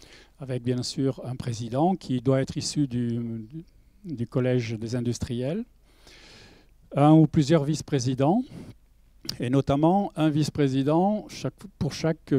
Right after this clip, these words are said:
comité territorial. Donc au départ, il y a au moins deux vice-présidents, un qui représentera le comité territorial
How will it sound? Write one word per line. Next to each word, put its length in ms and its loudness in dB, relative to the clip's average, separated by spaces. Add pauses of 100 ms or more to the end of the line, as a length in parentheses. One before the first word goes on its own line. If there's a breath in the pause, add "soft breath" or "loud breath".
comité 340 2
territorial. 640 0 (200)
Donc 180 -10 (100)
au 280 -6
départ, 440 -4 (380 loud breath)
il 40 -10
y 20 -6
a 60 -4
au 80 -2
moins 220 4
deux 120 4
vice-présidents, 800 2
un 60 6
qui 160 0
représentera 640 -2
le 80 0
comité 320 -4
territorial 640 -4